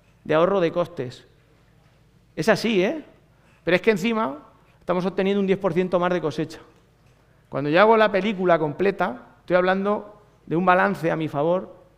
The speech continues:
de casi mil doscientos euros hectárea. Y oye, ¿y esto? ¿Esto vale más caro? Sí, vale más caro porque hay que implementar una serie de elementos que nos asegura que aquello va a funcionar bien.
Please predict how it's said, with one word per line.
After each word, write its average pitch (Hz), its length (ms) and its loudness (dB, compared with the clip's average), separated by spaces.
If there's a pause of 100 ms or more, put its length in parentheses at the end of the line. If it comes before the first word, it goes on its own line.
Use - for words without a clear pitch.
(120)
de 160 160 -2
casi 170 240 -2
mil 180 160 -2
doscientos 165 460 -2
euros 160 240 -2
hectárea. 135 420 -6 (880)
Y 147 120 0
oye, 196 140 4
¿y 175 60 2
esto? 226 540 0 (420)
¿Esto - 140 -4
vale 175 180 4
más 165 180 -4
caro? 214 320 4 (200)
Sí, 160 240 -2
vale 156 160 0
más 185 160 -2
caro 233 240 4
porque 190 160 0
hay 190 80 6
que 190 60 -2
implementar 180 880 2
una 170 220 -2
serie 160 600 -2 (180)
de 165 140 -2
elementos 240 760 2
que 165 100 -2
nos 156 140 -4
asegura 160 380 0
que 196 60 6
aquello 202 240 2
va 220 60 4
a 170 40 -6
funcionar 170 420 -2
bien. 131 260 -6